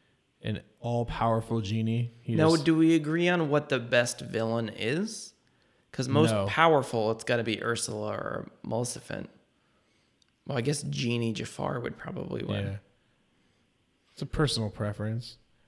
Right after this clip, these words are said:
Speaker 1: And Ursula does have the power to steal your voice, turn herself into a human, then turn herself back into an octopus lady, and then turn into a major giant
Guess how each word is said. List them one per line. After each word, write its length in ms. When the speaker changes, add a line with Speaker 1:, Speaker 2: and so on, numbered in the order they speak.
Speaker 1:
And 100
Ursula 460
does 400
have 160
the 80
power 320
to 120
steal 460
your 140
voice, 480
turn 300
herself 440
into 320
a 80
human, 640
then 200
turn 180
herself 580
back 400
into 360
an 100
octopus 540
lady, 480
and 100
then 100
turn 200
into 260
a 180
major 680
giant 760